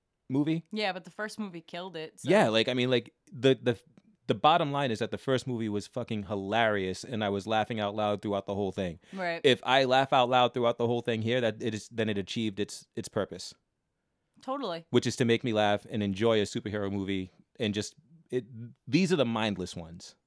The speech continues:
Speaker 2: Oh, for sure.
Speaker 1: You know what I mean? Like, this is, this is the mindless movie that I love. Like, I usually don't like mindless shit. I love a story. Like, Justice League is the mindless shit that I hate.
Speaker 2: <laughs>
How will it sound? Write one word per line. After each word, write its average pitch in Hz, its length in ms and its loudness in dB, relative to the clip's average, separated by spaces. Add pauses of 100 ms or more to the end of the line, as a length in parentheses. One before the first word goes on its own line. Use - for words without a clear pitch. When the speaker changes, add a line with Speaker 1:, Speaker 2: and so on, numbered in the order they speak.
(400)
Speaker 2:
Oh, 220 120 0
for 190 180 -8
sure. 160 400 -8
Speaker 1:
You 127 100 4
know 139 60 8
what 147 60 8
I - 20 6
mean? 156 160 4
Like, 127 220 2
this 151 160 4
is, 139 80 0
this 135 200 2
is 135 100 -4
the 127 100 2
mindless 120 500 0
movie 110 300 0
that 101 120 2
I 98 100 2
love. 92 260 -4 (120)
Like, 113 220 0
I 110 60 0
usually 127 360 2
don't 110 360 0
like 113 200 2
mindless 104 380 0
shit. 98 260 -4
I 90 100 -2
love 107 520 0
a 101 80 -4
story. 120 580 2 (360)
Like, 120 260 4 (600)
Justice 175 360 4
League 185 160 6
is 147 120 4
the 131 80 2
mindless 127 400 2
shit 113 200 0
that 104 120 0
I 101 80 2
hate. 95 300 0 (280)
Speaker 2:
<laughs> 214 60 -6